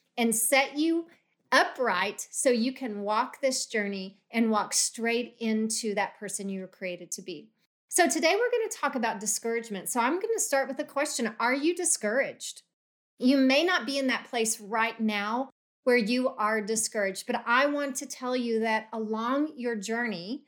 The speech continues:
whatever that journey is for you, it's gonna be different than my journey. The end result is different, but the journey, the things that we experience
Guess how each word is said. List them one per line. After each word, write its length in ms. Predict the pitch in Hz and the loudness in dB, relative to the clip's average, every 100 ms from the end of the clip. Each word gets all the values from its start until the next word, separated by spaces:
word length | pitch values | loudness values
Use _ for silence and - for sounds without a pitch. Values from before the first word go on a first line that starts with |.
| _ _ _ - | _ _ _ 2
whatever 560 | 254 262 262 262 311 | 4 4 2 0 2
that 280 | 269 254 220 | 2 0 0
journey 440 | 226 233 277 269 | -2 0 0 0
is 540 | 208 175 175 294 330 - - | -2 -2 -2 -4 -6 -8 -4
for 160 | 233 | -2
you, 340 | 220 202 190 240 | 0 -2 0 0
it's 160 | 262 | 0
gonna 140 | 285 269 | 0 0
be 140 | 277 | 0
different 340 | 254 262 247 | -2 -2 -2
than 120 | 233 214 | -2 -2
my 220 | 220 233 | -2 -4
journey. 560 | 226 208 190 196 220 220 _ _ _ _ _ _ | -4 -6 -6 -8 -10 -14 _ _ _ _ _ _
The 220 | 214 240 240 | 2 2 6
end 300 | 285 370 247 | 4 4 4
result 520 | 214 214 170 160 - | 2 0 -6 -6 -10
is 200 | 208 - | -8 -8
different, 520 | 180 185 - 165 - - | -6 -8 -8 -14 -14 -10
but 280 | 220 269 269 | 0 0 2
the 100 | 262 | -2
journey, 560 | 190 185 247 254 262 202 | 0 -2 0 2 2 0
the 140 | 220 | -2
things 360 | 220 247 285 - | 0 2 2 2
that 160 | 269 | -2
we 180 | 233 240 | 0 -2
experience 1080 | 214 - - - 196 208 233 320 381 - - | 0 0 -4 -4 -4 -2 -2 -2 -4 -6 -6